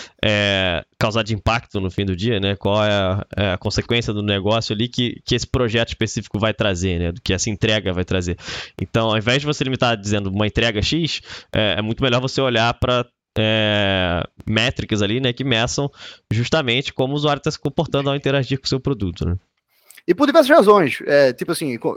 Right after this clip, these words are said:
Speaker 2: você limita a execução e, portanto, você perde a oportunidade de descobrir solução melhor. É, e talvez você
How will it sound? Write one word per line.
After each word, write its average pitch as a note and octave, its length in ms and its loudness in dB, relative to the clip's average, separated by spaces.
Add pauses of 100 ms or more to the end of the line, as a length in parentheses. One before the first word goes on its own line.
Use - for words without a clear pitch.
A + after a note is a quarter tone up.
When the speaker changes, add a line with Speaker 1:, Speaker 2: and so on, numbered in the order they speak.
(140)
Speaker 2:
você D#3 240 0
limita F#3 260 4
a G#3 40 6
execução F#3+ 440 4
e, G3+ 60 2
portanto, F3+ 300 -2
você - 100 -4
perde D#3+ 280 6
a - 20 -2
oportunidade D#3 400 2
de C#3 40 -4
descobrir C#3+ 240 -4
solução C#3 300 0
melhor. C3 360 4 (460)
É, C3+ 220 6
e E3+ 60 4
talvez E3+ 720 6 (200)
você D3+ 560 0